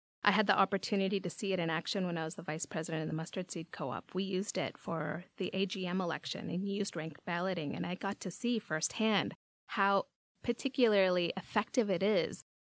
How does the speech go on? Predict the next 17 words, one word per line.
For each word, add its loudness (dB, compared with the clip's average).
to -6
giving 8
those 4
who 0
are 2
voting 2
the 2
opportunity 2
to -4
express -4
their -2
preferences 0
in 2
a 2
more 0
nuanced -2
way. -6